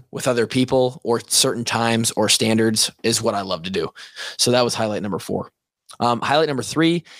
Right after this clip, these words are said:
is that dinner reservation that I mentioned a minute ago. Um, there's not much to this one, but I think for most people, especially those who love steak, when you get to, like, indulge,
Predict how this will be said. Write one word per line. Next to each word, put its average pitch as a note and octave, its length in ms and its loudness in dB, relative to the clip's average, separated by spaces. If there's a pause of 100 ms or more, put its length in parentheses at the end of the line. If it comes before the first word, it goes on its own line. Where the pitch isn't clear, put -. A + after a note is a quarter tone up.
(100)
is C#3+ 260 0
that B2+ 260 0
dinner B2 240 0
reservation B2 640 2
that A2 100 2
I A2 100 2
mentioned A2 340 2
a G2+ 40 0
minute D3 240 2
ago. D3 380 2 (400)
Um, A2 340 2
there's A2+ 160 0
not C3 180 2
much A#2 220 -2
to C#3 140 2
this C3 220 0
one, C3 300 2 (360)
but A#2 280 2
I G#2+ 60 2
think - 420 -4 (420)
for B2 100 0
most B2+ 280 2
people, C3+ 300 0
especially B2 380 0
those A#2+ 200 2
who A#2 80 0
love G#2+ 140 2
steak, - 460 0 (360)
when B2 120 0
you C#3 160 6
get C#3+ 200 0
to, B2 200 0
like, G2+ 460 -4
indulge, G2+ 760 0